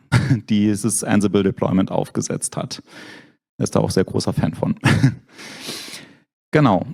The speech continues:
Ähm, unter Linux setzen wir dann Pipewire als Audio-Daemon ein. Ähm,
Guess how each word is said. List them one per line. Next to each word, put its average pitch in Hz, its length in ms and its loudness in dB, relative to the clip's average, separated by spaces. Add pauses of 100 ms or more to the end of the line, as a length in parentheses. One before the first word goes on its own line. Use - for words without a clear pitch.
(140)
Ähm, 147 720 2 (480)
unter 170 260 6
Linux 175 320 2
setzen 147 320 0
wir 123 460 4
dann 110 260 0
Pipewire 127 640 2
als 101 300 0
Audio-Daemon 170 560 2
ein. 185 400 2 (420)
Ähm, 135 920 2